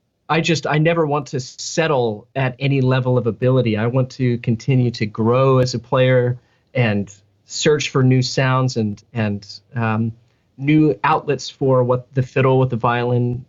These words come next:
can do, how it can contribute. I love that quote. There was the famous, um, cellist Pablo Casals, who in his nineties was asked why he still practiced hours a day, and he said, "I feel like I'm getting better."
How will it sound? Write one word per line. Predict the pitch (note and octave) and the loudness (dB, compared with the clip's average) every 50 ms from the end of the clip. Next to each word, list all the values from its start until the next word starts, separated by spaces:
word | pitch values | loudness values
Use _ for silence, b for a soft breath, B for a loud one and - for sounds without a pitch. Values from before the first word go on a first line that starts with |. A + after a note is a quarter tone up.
| _ _ | _ _
can | - A#2 A2 | -2 0 0
do, | G#2 - A#2 A#2+ B2 A#2 | 0 0 2 2 2 2
how | A2+ B2+ B2 | 2 0 0
it | A#2 - - | 0 -2 -2
can | - B2+ A2+ | -2 -2 -2
contribute. | - A#2+ A2 - - A#2+ A#2 C3 C3 C3 | 0 -4 -4 -2 -2 -2 0 0 0 0
I | C#3+ E3+ | 2 2
love | E3 F3+ A3+ G3+ | 4 2 2 2
that | G#3 E3 - - | 0 -2 -2 -6
quote. | - _ D#3 D3+ C3+ B2 G#2+ - | -6 _ 0 0 0 0 -2 -2
There | D#3+ C#3 | -2 -2
was | C#3 C3 | -2 -2
the | - B2+ | -4 -4
famous, | C3 - D#3+ D#3+ D#3+ D3 C3 - - | -2 0 0 0 0 -2 -2 -2 -4
um, | A#2+ A2+ A2 G#2+ b b b b b b b - | -2 -2 -2 -4 b b b b b b b -2
cellist | - D#3+ D3+ C#3 B2+ B2+ - - | 0 0 2 2 0 -2 -4 -4
Pablo | _ D#3 D3+ D3 D3 C3+ C3 | _ -2 0 0 0 0 -2
Casals, | C3 - B2 - - - C3+ B2 B2 A#2+ A#2 G#2+ G#2 G2+ - | -2 -4 -10 -10 -4 -2 -2 0 0 0 -2 -2 -4 -6 -6
who | - C#3 C3 A#2+ | -6 -2 -2 -2
in | A#2 - B2+ B2+ B2 | -2 -2 0 0 2
his | A#2+ A#2 A2+ A2 - - - _ _ | 2 0 -2 -2 -6 -10 -16 _ _
nineties | B2 A#2+ A#2+ B2 C3+ C3 A#2+ A#2 A2 - | -4 -2 0 0 0 0 0 -2 -4 -4
was | A#2+ A#2 A2 B2 | -6 -6 -4 -2
asked | A#2 A#2 A2+ - - | -2 -2 -4 -6 -4
why | A2 A#2 A#2+ A2+ | -4 -2 -2 -2
he | A#2 B2+ A#2 | -4 -6 -10
still | A#2+ - C3+ A#2+ | -6 -2 -2 -2
practiced | A#2 - C3+ B2 A#2 A#2 - A2+ G#2 - - _ _ _ _ _ _ _ _ _ _ _ | -2 -2 -2 -4 -4 -4 -6 -10 -10 -10 -16 _ _ _ _ _ _ _ _ _ _ _
hours | C#3+ C#3+ D3 C#3+ C3+ B2+ B2 B2 | -2 0 2 2 2 2 0 -2
a | B2 | -4
day, | A2 C3 B2+ B2+ B2+ A#2 | -2 0 2 2 2 2
and | A2 A2 | 0 -4
he | A#2 | -6
said, | A2+ - - A2+ A2 | -8 -6 -6 -4 -4
"I | A2 A2+ | -4 -4
feel | B2+ A#2+ A2+ | -4 -2 -2
like | A2+ A2 - | -2 -2 -2
I'm | A#2 A2+ | -2 0
getting | G#2+ A#2+ A#2 A#2 A2 | 0 0 0 2 0
better." | B2 B2 D3+ D3 A2 - | 0 0 0 -2 -4 -6